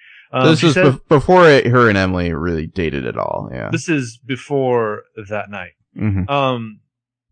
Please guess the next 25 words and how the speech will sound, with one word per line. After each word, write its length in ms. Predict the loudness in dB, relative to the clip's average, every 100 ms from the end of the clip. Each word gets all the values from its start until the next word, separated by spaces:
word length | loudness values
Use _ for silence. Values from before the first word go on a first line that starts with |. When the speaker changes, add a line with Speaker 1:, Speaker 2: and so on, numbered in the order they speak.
| _ _
Speaker 1:
and 240 | -6 -6 -6
she 120 | -10
says 260 | -4 -2 0
that 280 | 0 -2 -2
she 120 | -2
never 240 | -2 -2
mentioned 340 | -4 -4 -6 -6
to 40 |
Emily 180 | -6 -6
'cause 140 | -6
she 80 | -8
didn't 140 | -8 -6
wanna 160 | -8
hurt 280 | -6 -2 -2
her. 340 | -2 -4 -4 -8 _ _ -20 -8
And 120 | -6
Paige 520 | -2 0 2 0 -4 -14 _
assures 460 | -6 -4 -2 0 0
Emily 180 | -2
that's 200 | -2 -4 -6 -6
over 280 | -2 0 -2
between 280 | -4 -6 -4
her 140 | -4
and 80 | -6
Shauna. 540 | -6 -4 -4 -4 -8